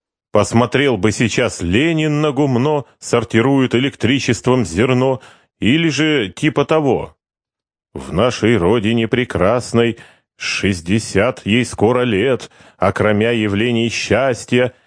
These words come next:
никаких явлений нет. Мне хотелось сбежать из лагеря. Но куда? Я ничего не знал в этой стране и знать не хотел.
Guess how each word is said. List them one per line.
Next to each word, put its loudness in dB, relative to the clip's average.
никаких 0
явлений 0
нет. -2
Мне 0
хотелось 0
сбежать -2
из -2
лагеря. -2
Но 2
куда? 0
Я -2
ничего 0
не 0
знал 0
в -2
этой 0
стране -2
и 2
знать -2
не 0
хотел. -2